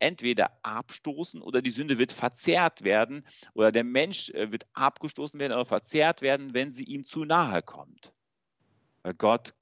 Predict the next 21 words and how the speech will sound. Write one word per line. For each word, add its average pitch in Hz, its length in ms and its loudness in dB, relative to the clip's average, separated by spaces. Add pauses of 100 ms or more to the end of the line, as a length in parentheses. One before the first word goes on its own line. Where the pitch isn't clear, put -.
hat - 260 -12
keine 107 400 2
Gemeinschaft 87 800 -8
mit 87 200 -14
Sünde. 85 360 -8
Das - 340 -8
wird 90 200 -6
auch 90 100 -2
in 92 60 -10
der 85 100 -8
Zukunft - 640 -4
nicht 92 300 -6
gehen. 82 240 0
Falls - 320 2
du - 80 -6
diesen 110 260 -2
Gedanken 98 460 0
hegst, 90 440 0 (240)
verabschiede - 520 0
dich 104 140 -2
davon. 90 440 -4